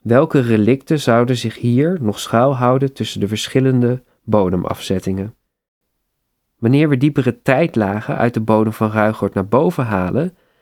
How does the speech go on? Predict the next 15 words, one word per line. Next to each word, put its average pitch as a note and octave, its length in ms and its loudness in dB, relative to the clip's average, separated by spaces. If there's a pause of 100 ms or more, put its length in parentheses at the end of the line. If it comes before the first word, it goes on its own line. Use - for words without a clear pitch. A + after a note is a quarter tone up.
(300)
welke D3 400 0
informatie A#2 880 0 (520)
leren C3 420 2
we A#2 60 -2
dan A2 200 0
aflezen? G2 800 -4 (1000)
Wat C#3+ 280 0
groeide D3+ 420 0
er C3 220 0
zoal C3 460 0
voorheen A#2 520 -2
op A#2+ 140 -2
Ruigoord C3+ 680 -2
en A#2 200 -4
welke C3 500 0